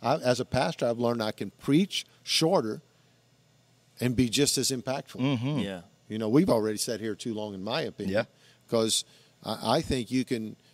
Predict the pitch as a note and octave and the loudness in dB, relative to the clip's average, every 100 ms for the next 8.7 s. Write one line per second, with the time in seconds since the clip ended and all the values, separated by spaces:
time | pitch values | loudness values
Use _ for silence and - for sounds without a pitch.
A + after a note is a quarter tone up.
0 | _ A#2 C#3+ A#2+ - D3 C3 A#2+ G2+ B2 | _ -4 -2 -4 -2 -2 -2 -4 -4 -4
1 | D3+ - B2 A#2 G2+ G2+ - C#3+ B2+ A2 | -4 -8 -8 -8 -6 -8 -10 -8 -6 -4
2 | C3+ D3+ A2+ - G2+ - A2 C3 C3+ G#2 | -4 -4 -6 -6 -8 -8 0 2 2 -2
3 | - C3+ C#3+ A#2+ - G#2 D#3 C#3 F#2 F#2+ | -6 0 2 2 -2 -2 0 0 -2 -6
4 | - A#2+ G#2+ A2+ G#2+ - B2+ B2+ B2 C#3 | -8 -8 -6 -6 -4 -6 -6 -8 -8 -8
5 | D#3+ F#2+ D#2 _ - _ - F#2+ - - | -10 -14 -16 _ -20 _ -18 -14 -12 -4
6 | G#2 G#2 G2 G2 - C#3 B2+ A2+ - - | -2 0 -2 -4 0 2 2 -2 -10 -4
7 | A#2 A2 - A#2 B2+ C#3+ - D3+ B2+ C#3+ | -2 -2 -6 -4 -2 -2 -2 -6 -4 -4
8 | C3 D3+ C3+ A#2 A2+ G#2 | -4 -4 -2 -2 -4 -8